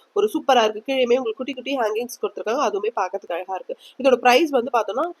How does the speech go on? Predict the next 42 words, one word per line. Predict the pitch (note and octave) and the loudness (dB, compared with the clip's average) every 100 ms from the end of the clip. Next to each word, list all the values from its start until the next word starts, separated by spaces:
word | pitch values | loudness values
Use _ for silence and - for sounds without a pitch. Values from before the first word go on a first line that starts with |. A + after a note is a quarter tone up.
| _ - | _ 4
தௌசண்ட் | C#4+ E4+ D#4+ | 6 6 4
ஹண்ட்ரட் | B3 A#3 A#3+ | 4 4 2
மட்டும்தான். | G#3+ B3+ B3 C4 | 0 2 0 0
with | B3 C4+ | -2 -4
ஃப்ரீ | D#4 D4+ | -4 -4
ஷிப்பிங்கோட | C4 B3+ A#3 A#3+ | -4 0 0 0
வரப்போகுது. | A3 A3 C4 F4 | -2 -4 -2 -4
உங்களுக்கு | G3 - A#3 | -4 2 4
வேணும் | F4 E4+ C4 | 4 2 2
அப்படின்னா | G#3+ G#3+ A#3+ | 2 0 2
கீழே | A#3+ A#3+ | 0 2
தெரிய | A#3 A3 | 2 0
WhatsApp | A3 B3 | 0 -4
நம்பருக்கு | A#3+ A3 A3 | -4 -2 -2
என்கொயரி | A3+ A3+ A3+ | 0 0 -2
பண்ணி | A#3 G4 | -2 -2
உங்க | G3 F3 | 0 -2
ஆர்டர் | F3 - | -4 -2
பிளேஸ் | F#4+ - | -2 -2
பண்ணிக்கோங்க. | D#4 D4+ C4 A#3+ G#3+ A3 - _ _ _ _ _ _ _ _ _ _ _ _ _ _ _ _ | -4 0 0 2 2 0 -6 _ _ _ _ _ _ _ _ _ _ _ _ _ _ _ _
So, | D#4 | -2
நெக்ஸ்ட் | D4+ - G4 | -2 2 2
என்ன | E4 | 4
கொண்டு | C#4 B3+ | 4 2
வந்திருக்கேன்னு | B3+ - C#4 | 2 2 2
பார்த்தோன்னா, | A3+ B3+ B3 | 2 4 4
ஒரு | B3 | 4
சூப்பரான | F#4 - B3+ B3 C#4 | 0 4 6 6 6
ஷார்ட் | C4 B3 | 6 6
செயின் | C4+ A#3 | 4 4
தான் | A3+ B3+ | 2 2
கொண்டு | A3+ | 2
வந்திருக்கேன். | G3 G#3 G#3+ A3+ | 0 0 0 4
நல்லா | B3+ D#4 | 6 6
வந்து | C4+ D4 | 4 4
ஒரு | C4 A3 | 4 4
ரெண்டு, | A#3+ B3+ A#3 | 2 0 0
ரெண்டரை | A3 A#3+ B3+ | 0 0 2
சவரத்துல | A#3+ C4 C4+ C4 C4 - _ | 2 0 0 2 2 -4 _
ஷார்ட் | - B3 B3 | 6 6 6
செயின் | C#4 A3+ | 2 2
எடுத்தா | - | 4